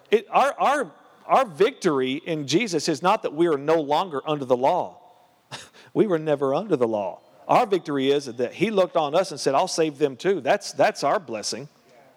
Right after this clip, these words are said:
All right? 'Cause we weren't even in this deal. But we got in this deal by faith. We just acted like Abraham, <laughs> who believed God. So the law was written on their heart. Romans chapter ten and verse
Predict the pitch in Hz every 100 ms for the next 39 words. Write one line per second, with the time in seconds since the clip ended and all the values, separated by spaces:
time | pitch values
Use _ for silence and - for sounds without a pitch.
0 | _ _ 139 170 196 139 214 254 175 151
1 | 135 170 294 170 - 123 90 - _ _
2 | _ _ _ _ - 165 170 151 185 262
3 | 254 180 156 143 160 156 143 151 - 208
4 | 220 131 170 208 190 151 135 139 139 131
5 | 190 185 120 107 92 _ _ - - 190
6 | 185 175 165 151 131 117 - - - 120
7 | - - - - - _ _ _ _ _
8 | _ _ _ - 147 151 156 151 175 160
9 | 95 _ _ _ _ _ _ - - -
10 | - 190 165 151 202 240 202 165 156 143
11 | 143 123 127 170 277 269 247 240 202 -
12 | 165 135 160 - - _ 175 151 190 214